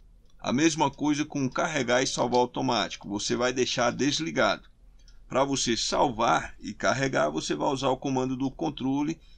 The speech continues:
e vai salvar onde você desejar. Em filtros, só se você quiser mudar, né? E isso você pode testar um por um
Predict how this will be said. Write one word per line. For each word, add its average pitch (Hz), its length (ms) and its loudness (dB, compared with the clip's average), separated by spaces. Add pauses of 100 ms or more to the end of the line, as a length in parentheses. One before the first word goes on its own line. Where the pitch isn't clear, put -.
(120)
e 135 100 2
vai 135 200 4
salvar 131 500 4
onde 131 320 0
você 127 500 -2
desejar. 120 720 0 (2000)
Em 175 160 0
filtros, 135 800 2
só 156 180 2
se - 140 -2
você 127 340 0
quiser 113 340 0
mudar, 123 640 2 (360)
né? 110 400 0
E 123 160 4
isso - 180 -2
você 117 260 0
pode 110 320 0
testar 104 380 0
um 123 160 0
por 135 260 -2
um 131 220 2